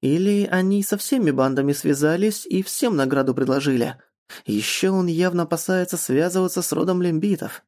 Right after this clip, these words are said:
Граф все трущобы может вырезать, если вдруг меня тут убьют. Об этом рано или поздно будет известно. «А ты заработать не хочешь?» Неожиданно посмотрел на Шрама Ильматар, когда мы уже направились к двери.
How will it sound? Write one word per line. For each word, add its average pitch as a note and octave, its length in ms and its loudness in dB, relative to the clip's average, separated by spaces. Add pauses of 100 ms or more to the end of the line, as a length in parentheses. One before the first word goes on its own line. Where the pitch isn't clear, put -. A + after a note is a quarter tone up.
(120)
Граф C#3 560 0
все - 240 -2
трущобы F3 520 0
может F#3 280 0
вырезать, C#3+ 640 0
если B2+ 300 0
вдруг D#3 320 0
меня E3 200 0
тут D3+ 180 0
убьют. E3+ 440 0 (400)
Об D#3+ 260 0
этом F3 240 0
рано D#3+ 200 2
или E3+ 120 2
поздно C3+ 380 0
будет C#3+ 380 0
известно. D3+ 600 -2 (1120)
«А G3 100 -6
ты G3 480 2
заработать G#3 640 0
не C3+ 100 0
хочешь?» - 520 -4 (260)
Неожиданно C#3+ 580 0
посмотрел E3+ 480 0
на D#3 100 0
Шрама F3 420 0
Ильматар, F3 720 0
когда C3 240 0
мы D3+ 100 2
уже D#3+ 140 0
направились F3 500 2
к F3+ 60 -6
двери. D3+ 460 0